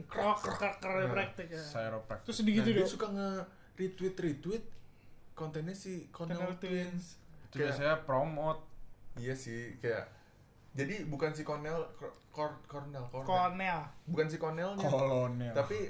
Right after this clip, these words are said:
Speaker 2: retweetan orang, di-retweet lagi sama dia, paham nggak?
Speaker 1: Mhm.
Speaker 2: Jadi ada yang kayak sering banget tuh muncul di,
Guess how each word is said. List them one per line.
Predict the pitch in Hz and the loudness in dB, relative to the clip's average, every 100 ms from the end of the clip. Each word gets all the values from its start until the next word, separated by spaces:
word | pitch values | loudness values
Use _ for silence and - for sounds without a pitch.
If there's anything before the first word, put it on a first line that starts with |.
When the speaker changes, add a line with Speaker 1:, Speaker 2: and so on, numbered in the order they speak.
| - | -6
Speaker 2:
retweetan | 147 156 156 147 147 | -6 -4 -2 -2 -2
orang, | 117 113 143 160 - | -2 -2 -2 -4 -4
di-retweet | 127 127 143 151 147 | -6 -6 -6 -6 0
lagi | 156 160 | 0 2
sama | 170 156 | 0 0
dia, | 156 | -2
paham | 156 156 | -2 -2
nggak? | 131 170 | 0 -2
Speaker 1:
Mhm. | 151 156 151 143 127 - - | -4 -6 -8 -12 -16 -18 -12
Speaker 2:
Jadi | 120 117 156 151 - - - - | -10 -8 -8 -8 -16 -20 -20 -16
ada | 107 113 | -10 -6
yang | 117 117 117 | -6 -8 -6
kayak | 117 107 - - - - | -4 -2 -4 -12 -20 -18
sering | - 160 | -8 -2
banget | 175 208 214 | 0 0 -2
tuh | 214 | -2
muncul | 190 190 | 0 0
di, | 170 | -2